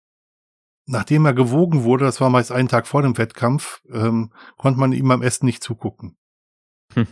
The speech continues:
Speaker 1: Das war, darf ich widerlich sagen,
Speaker 2: <laughs>
Speaker 1: was der da an dem Tag und an dem Abend in sich reingestopft hat, das war wirklich widerlich.
Speaker 2: Mhm.
Speaker 1: Also wurde,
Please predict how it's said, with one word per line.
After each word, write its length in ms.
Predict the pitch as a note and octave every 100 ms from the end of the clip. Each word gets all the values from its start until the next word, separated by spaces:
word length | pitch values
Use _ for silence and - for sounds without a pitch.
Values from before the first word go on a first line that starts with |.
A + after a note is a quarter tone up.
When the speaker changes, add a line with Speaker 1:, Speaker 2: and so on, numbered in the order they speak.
| G#2 - - - -
Speaker 1:
Das 300 | A2+ - -
war, 220 | B2 A#2+ _ _ _ _ _ _ _ _ _ _ _ _ B2 _ _ _ C#3
darf 260 | B2+ B2+
ich 160 | E3 -
widerlich 400 | B2+ D#3+ D#3 -
sagen, 420 | C#3 C3+ D3 D#3 -
Speaker 2:
<laughs> 440 | A#2 - C3+ -
Speaker 1:
was 240 | A#2+ B2 -
der 380 | - C#3+ F3
da 200 | C#3+ C#3+
an 180 | C3+ B2+
dem 200 | C3+ B2+
Tag 300 | C3+ D3+ -
und 140 | C3 C3
an 140 | B2+
dem 140 | B2 B2
Abend 300 | A#2+ C#3+ B2+
in 100 | A2+
sich 220 | A2+ A2
reingestopft 600 | A#2+ B2+ A2+ A2 F#2+ A2+
hat, 140 | -
das 140 | A2+ -
war 120 | F#2
wirklich 320 | G2+ - -
widerlich. 540 | A2 G2 F2+ E2+ - -
Speaker 2:
Mhm. 420 | A2 G2+ G2+ A#2+ _
Speaker 1:
Also 280 | A2+ G#2+ A2
wurde, 920 | A#2 A2+ A2+ A#2+ A2+ B2+ D3 D3